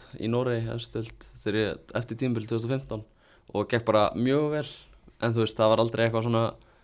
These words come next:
semja dæmi, sko, en þú veist, gekk bara vel og þeim leist vel á mig og ætluðu að fylgjast með frá. Síðan var ég náttúrulega bara bekkjaður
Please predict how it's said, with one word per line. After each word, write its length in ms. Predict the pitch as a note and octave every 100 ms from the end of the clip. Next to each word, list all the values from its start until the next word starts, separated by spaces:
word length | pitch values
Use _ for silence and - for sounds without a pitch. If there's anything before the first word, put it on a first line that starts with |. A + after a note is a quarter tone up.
| - - _ _ -
semja 320 | - B2+ C3
dæmi, 260 | C3 C3 C3
sko, 140 | - G#2
en 100 | G#2+
þú 60 | G#2+
veist, 120 | -
gekk 160 | A2+ A#2
bara 160 | A#2
vel 140 | B2 B2
og 80 | A#2
þeim 140 | A#2+
leist 140 | A#2 A#2
vel 100 | A#2+
á 40 |
mig 160 | B2+ C3
og 140 | A#2
ætluðu 260 | A#2 A#2+ A2+
að 80 | B2
fylgjast 240 | A#2+ A#2+
með 100 | A#2
frá. 100 | B2 A2+
Síðan 160 | A2 G#2
var 80 | A2
ég 60 | A2+
náttúrulega 180 | A2 G#2
bara 120 | A#2
bekkjaður 460 | C3 - C3 B2+